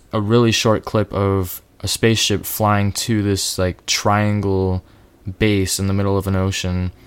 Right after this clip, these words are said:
and it was super bland. So what this YouTube channel did was they recreated the shot,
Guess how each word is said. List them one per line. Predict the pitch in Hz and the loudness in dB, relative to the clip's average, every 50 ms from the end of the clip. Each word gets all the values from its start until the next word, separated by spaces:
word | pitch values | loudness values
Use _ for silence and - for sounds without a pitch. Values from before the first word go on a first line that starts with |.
| - - - - - _ _ | -20 -20 -20 -20 -20 _ _
and | - 107 107 107 107 107 104 101 95 - - | -2 0 2 2 2 2 0 0 -2 -2 -2
it | 110 107 | -2 0
was | 107 107 98 | 0 0 0
super | - - - 120 - 120 117 | 0 0 0 0 2 0 -2
bland. | 92 - 113 110 107 107 101 95 92 90 90 85 | 0 0 0 0 0 0 0 0 -2 -2 -4 -4
So | - - 104 98 | -6 -4 -2 -2
what | 98 101 95 | -2 -2 -2
this | - 98 - - | -4 -6 -4 -2
YouTube | 107 101 - - 104 92 | -4 -4 -2 -4 -6 -6
channel | - 104 101 95 92 | -4 -4 -2 -2 -2
did | 92 85 - 104 101 95 92 | -2 -2 -2 0 0 0 -2
was | 90 92 90 90 87 85 - - - - - - - - - | -2 -4 -4 -4 -4 -6 -8 -12 -16 -20 -20 -20 -20 -14 -6
they | 90 107 107 104 | -2 0 0 0
recreated | 92 95 107 110 104 - - - 110 107 101 104 95 | 0 0 0 -2 -2 -4 -4 -4 -2 -2 -2 -2 -4
the | 90 90 | -4 -6
shot, | - - - 101 98 104 120 135 - - | -6 -2 -2 0 2 2 2 0 -2 -4